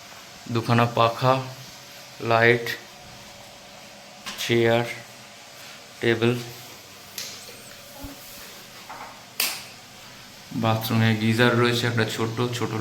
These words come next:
লাইট, ওয়েস্টার্ন কোমোড, বেসিন, আয়না,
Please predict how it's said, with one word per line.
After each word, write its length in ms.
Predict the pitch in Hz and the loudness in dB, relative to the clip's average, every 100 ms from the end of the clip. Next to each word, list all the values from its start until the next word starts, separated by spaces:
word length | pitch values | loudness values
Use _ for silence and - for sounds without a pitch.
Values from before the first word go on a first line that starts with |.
| 107 | 2
লাইট, 360 | 110 113 123 120 - - - - - - - - - - - - - - - - - - - - - - - | 6 8 6 4 -2 -6 -10 -14 -18 -18 -20 -20 -20 -20 -20 -20 -20 -20 -20 -20 -20 -20 -20 -20 -20 -20 -10
ওয়েস্টার্ন 340 | - 120 120 117 113 | -2 2 4 4 6
কোমোড, 340 | 117 120 135 117 - - - - - - - - - - 113 | 6 6 6 4 -2 -4 -8 -10 -14 -14 -16 -16 -18 -12 0
বেসিন, 460 | 117 113 117 117 117 120 117 117 | 4 4 6 6 6 4 2 4
আয়না, 300 | 113 110 110 | 6 6 6